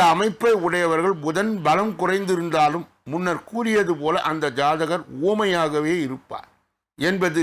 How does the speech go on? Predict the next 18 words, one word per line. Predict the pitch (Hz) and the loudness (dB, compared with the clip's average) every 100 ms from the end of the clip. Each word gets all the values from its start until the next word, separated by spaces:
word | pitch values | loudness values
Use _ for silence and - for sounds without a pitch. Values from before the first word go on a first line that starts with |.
| 135 | 0
ஜோதிட | 127 190 214 196 202 | 2 2 2 2 0
விதியாகும். | 160 156 196 190 131 - _ - | 0 -4 -4 -4 -4 -8 _ -10
மூன்று, | 135 226 269 254 269 247 180 | -2 0 2 2 2 2 2
ஐந்து, | 190 214 202 214 | 2 0 -2 0
ஒன்பது, | 175 170 175 170 190 | 0 -2 -4 -2 -4
பதினோராம் | - 151 156 175 196 190 175 | -4 -4 -2 0 2 0 -2
ஸ்தானங்கள் | - 151 156 180 165 139 131 | -6 -4 -2 -2 -4 -6 -10
சுபகிரகங்கள் | - 170 220 208 214 202 220 220 202 | -8 -2 0 2 0 0 0 -2 -2
பார்க்காமல் | 156 170 - 160 131 117 _ _ _ _ - | -2 -2 -2 -4 -4 -8 _ _ _ _ 2
பாவகிரகங்கள் | 180 233 247 247 247 247 247 | 6 6 6 4 4 2 2
மட்டும் | 226 208 - 254 226 | 2 0 -2 -2 -2
பார்த்தால் | 160 151 - 123 - - _ _ _ _ - | -2 -4 -4 -10 -10 -18 _ _ _ _ -6
இந்த | 170 185 170 - | -2 2 2 2
அமைப்பை | 143 185 190 226 208 | 0 0 0 2 2
உடையவர்கள் | 180 170 160 165 190 | 2 2 2 0 -2
செவிடராக | - 160 202 233 220 196 175 214 | -2 0 2 2 4 4 4 0
இருப்பார். | 143 135 120 - _ _ _ _ - | -2 -4 -8 -8 _ _ _ _ -2
பொதுவாக | 196 226 254 | 2 6 6